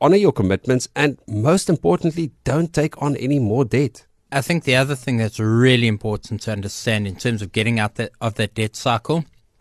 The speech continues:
Speaker 2: is to use paying off debt as a motivation. There's a thing called the snowball debt repayment method. I don't know if you've heard about
Speaker 1: Yes,
Speaker 2: this.
Speaker 1: from Dave Ramsey.
Speaker 2: From Dave Ramsey. And the idea is to,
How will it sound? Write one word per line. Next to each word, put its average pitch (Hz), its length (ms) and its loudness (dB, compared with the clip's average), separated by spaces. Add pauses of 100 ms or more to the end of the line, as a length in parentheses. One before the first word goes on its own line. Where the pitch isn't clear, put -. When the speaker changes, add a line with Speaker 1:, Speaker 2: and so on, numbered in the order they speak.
(280)
Speaker 2:
is 123 220 -4
to 135 320 0 (180)
use 147 680 2 (300)
paying 139 320 2
off 123 260 -4
debt 110 320 -4
as 113 240 -4
a 107 100 -4
motivation. 98 800 -4
There's 107 220 -4
a 113 100 -4
thing 143 300 -4
called 123 240 -2
the 104 100 -10
snowball 107 680 -4 (120)
debt 107 240 -4
repayment 101 460 -6
method. 95 280 -10
I 101 100 -4
don't 120 180 -2
know 113 40 -2
if - 120 -6
you've 123 120 -6
heard 107 180 -2
about 92 220 -4
Speaker 1:
Yes, 110 160 -2
Speaker 2:
this. - 40 -12
Speaker 1:
from 117 240 -2
Dave 110 240 -2
Ramsey. 120 400 -4
Speaker 2:
From 110 180 -4
Dave 107 240 -2
Ramsey. 101 480 -6
And 120 180 -4
the 127 40 -2
idea 139 400 2
is 131 320 -6
to, 123 120 -4